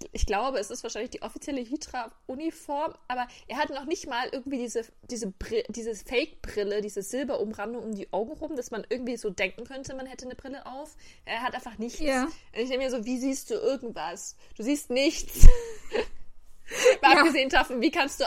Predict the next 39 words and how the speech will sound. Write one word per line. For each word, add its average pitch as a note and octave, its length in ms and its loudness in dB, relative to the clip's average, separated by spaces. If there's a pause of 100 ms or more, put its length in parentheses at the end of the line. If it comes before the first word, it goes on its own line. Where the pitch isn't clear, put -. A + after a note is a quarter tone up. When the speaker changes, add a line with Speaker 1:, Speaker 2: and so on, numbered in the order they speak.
Speaker 1:
atmen? A3+ 480 2
Du G3+ 80 -8
kannst A3 340 -6
nicht A3 240 -10
atmen. F#3 500 -4 (380)
Also, F#3+ 380 -6 (420)
ja. E3 340 -6 (380)
<laughs> - 640 6
Deswegen C#4+ 460 0
trifft - 280 -4
er A3+ 100 -4
vielleicht F#3+ 380 -6
auch F#3 200 -14
nicht, G3 340 -12
weil G3+ 140 -8
er G#3+ 80 -4
nichts - 340 -10
sieht C4+ 360 -4
und A3 180 -6
nicht A#3+ 240 -10
atmen F#3+ 400 -4
kann. G#3+ 280 -14 (380)
Anders C4+ 220 0
Speaker 2:
Das, A4 80 4
Speaker 1:
kann B4 120 4
ich's D#4 140 0
mir A4+ 80 2
Speaker 2:
das A4+ 120 6
Speaker 1:
auch - 40 -2
nicht C#4 100 2
Speaker 2:
kann E4+ 160 6
sein. D#4 120 2
Speaker 1:
erklären. C#4+ 300 2 (140)
Speaker 2:
Das F4 180 -6
kann D#4+ 260 -6
Speaker 1:
Weil B3 140 4
Speaker 2:
sein. D4 120 4
Speaker 1:
sie - 60 0
st-, - 280 -6